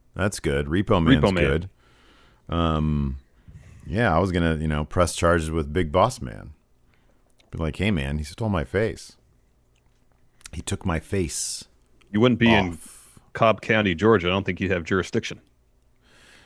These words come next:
Speaker 1: Uh, eh, maybe he can become, maybe his next gimmick is federal marshal.
Speaker 2: Oh, all right. Has there been someone that's had, like, a, a F B I agent gimmick?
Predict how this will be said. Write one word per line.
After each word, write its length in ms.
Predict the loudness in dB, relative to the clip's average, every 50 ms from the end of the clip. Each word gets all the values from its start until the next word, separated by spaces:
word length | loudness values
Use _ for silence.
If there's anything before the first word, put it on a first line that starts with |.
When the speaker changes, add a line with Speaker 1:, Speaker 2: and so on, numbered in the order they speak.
| _ _ -10 -6
Speaker 1:
Uh, 560 | -2 0 2 4 4 6 6 6 4 2 0 -2
eh, 160 | -4 -6 -4 -4
maybe 480 | -4 -6 -6 -4 -2 -2 0 2 2
he 100 | 2 2
can 140 | 0 0 0
become, 420 | 0 0 0 0 0 0 0 0
maybe 240 | 0 0 0 0 0
his 160 | 0 0 0
next 240 | -2 -2 -2 -4 -4
gimmick 300 | -4 -2 -2 -2 -2 -4
is 120 | -6 -6 -4
federal 320 | -2 0 0 0 0 0
marshal. 480 | 0 -2 -2 -2 -4 -4 -8 -10 -12 -14 -18 -20 -20 -20 -20 -20 -20 _ _ _ -20 -16 -10 -8
Speaker 2:
Oh, 60 | -6
all 200 | -6 -4 -4 -4
right. 240 | -4 -4 -6 -8 -10 -14 _ -10 -8
Has 120 | -4 -2
there 160 | 0 0 0 2
been 220 | 2 0 0 0
someone 260 | 0 0 0 2 2
that's 160 | 0 2 2
had, 160 | 2 2 4 4
like, 260 | 2 2 2 2 2
a, 760 | 4 4 6 6 4 4 4 2 0 0 0 0 0 0 2
a 40 | 0
F 140 | 0 0 0
B 140 | 2 4 6
I 80 | 8
agent 360 | 8 8 6 6 4 -2 -4 -8 _ _ _ _ _ -20 _ _ -20 -20 -14 0
gimmick? 340 | 4 4 4 4 2 -4 -10